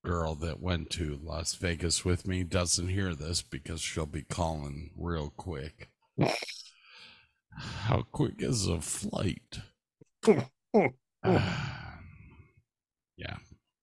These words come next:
Speaker 1: Let me
Speaker 2: Here,
Speaker 1: tell you,
Speaker 2: there's the bar.
Speaker 1: it worked. Oh my gosh.
Speaker 2: Yeah.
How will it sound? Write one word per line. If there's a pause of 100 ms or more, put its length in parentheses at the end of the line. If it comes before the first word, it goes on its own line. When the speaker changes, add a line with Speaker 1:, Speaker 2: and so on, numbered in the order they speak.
(880)
Speaker 1:
Let
me
Speaker 2:
Here,
Speaker 1:
tell
you,
Speaker 2:
there's
the
bar. (760)
Speaker 1:
it
worked. (300)
Oh
my
gosh. (760)
Speaker 2:
Yeah.